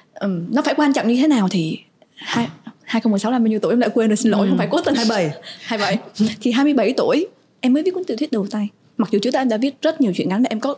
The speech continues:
Speaker 1: hàng tá câu chuyện để kể. Chỉ biết người trẻ mà, trẻ là bao giờ cũng hào hứng, cũng hứng khởi với câu chuyện của mình. Tuổi trẻ sẽ thấy chuyện của mình là độc đáo nhất,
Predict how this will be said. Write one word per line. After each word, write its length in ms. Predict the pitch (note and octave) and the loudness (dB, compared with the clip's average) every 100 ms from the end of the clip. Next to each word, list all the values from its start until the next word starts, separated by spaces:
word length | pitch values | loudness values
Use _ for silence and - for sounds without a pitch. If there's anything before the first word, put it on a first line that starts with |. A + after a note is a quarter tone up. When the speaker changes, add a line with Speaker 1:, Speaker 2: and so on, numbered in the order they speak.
| - | -10
Speaker 1:
hàng 260 | - F#3+ | -8 -6
tá 200 | E3+ A#3 D#4 | -2 -2 -2
câu 100 | C4 | -2
chuyện 140 | - F3+ | -4 -6
để 80 | G3+ | -6
kể. 180 | - G#3 - - - - | -6 -8 -8 -14 -14 -10
Chỉ 120 | - | -4
biết 160 | C4 F#4 _ - | -4 -4 _ -2
người 140 | A3+ A3 | 0 0
trẻ 240 | G#3+ G#3+ | -2 0
mà, 100 | E4 - _ | -2 -2 _
trẻ 180 | - A#3 | -4 -2
là 60 | C#4 | 0
bao 100 | B3+ | 0
giờ 120 | A#3+ | 0
cũng 140 | B3+ | 0
hào 260 | C4+ A3+ A3 | -2 -2 0
hứng, 260 | C4+ F#4 G4+ | 0 0 -4
cũng 140 | B3+ C#4+ | -4 0
hứng 120 | F4 | -2
khởi 260 | - A3+ G#3 | -2 -4 -4
với 100 | E4 | -4
câu 120 | C4+ | -4
chuyện 140 | - - | -4 -4
của 80 | |
mình. 200 | B3+ A#3 G3 _ _ _ _ _ _ _ _ - | -2 -2 -6 _ _ _ _ _ _ _ _ -8
Tuổi 140 | - | -2
trẻ 180 | F3+ A3 | 0 0
sẽ 100 | C4 | -2
thấy 140 | C#4 D4+ | -2 -2
chuyện 140 | - | 0
của 60 | C4 | 0
mình 120 | B3 | 0
là 80 | G3+ | -2
độc 180 | G3+ - | -2 -2
đáo 200 | A#3+ D#4 | 0 0
nhất, 240 | E4 F#4 | 0 0